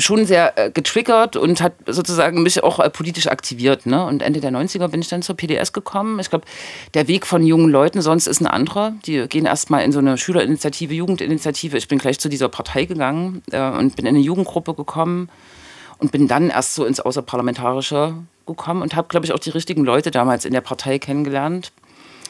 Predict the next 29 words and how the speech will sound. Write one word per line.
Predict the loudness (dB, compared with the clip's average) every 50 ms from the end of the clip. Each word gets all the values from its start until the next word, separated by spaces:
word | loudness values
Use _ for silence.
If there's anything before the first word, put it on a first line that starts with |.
| -20 -20 -18 -8
die | -2 0
mich | 0 0 0 -2
gleich | -4 -2 -2 -2 -2
so | -2 0 2
mit | 2 2 2 -2
integriert | -6 -8 -8 -8 -10 -8 -4 -2 -2 -2 -2 -4 -2
haben. | 0 0 2 2 2 0
Und | 0 2 4 2 2 2 _ _ _ _ _ _ _ -8
das | -6 -4 0
Linksend | 2 2 2 2 2 0 0 0
wurde | -2 0 2 2 0 0 -4 -10 _ _ _ -18
zweitausend | -10 -6 -6 -6 -4 -4 -2 -2 -2 -2
gegründet, | -4 -6 -6 -4 -2 -2 -2 -4 -4 -6
ne? | -6 -4 -4
Und | -4 -2 -2 -2
da | 0 0
war | 0 0
ich | 0 -2
gleich | -2 -2 -2 -2
sozusagen | -4 -10 -6 -4 -2 0 0 0
dabei. | -2 0 0 0 0 0 -2 -4 -6 -10 -18 -20 -20 -20 -20 -20 -20 -20 -20 -20 _ _ _ _ _ -20 _ _ _ -6
Und | -2 -2
da | -2
bist | 0 -2 -2 -2
du | 0
dann | 2 2 2 2
angedockt, | 0 -2 -2 -4 -4 -2 0 0 0 0 -4 -12 -14 -8
bist | -6 -4 -4 -4 -4 -2
so, | 0 2 4 4 4 2 0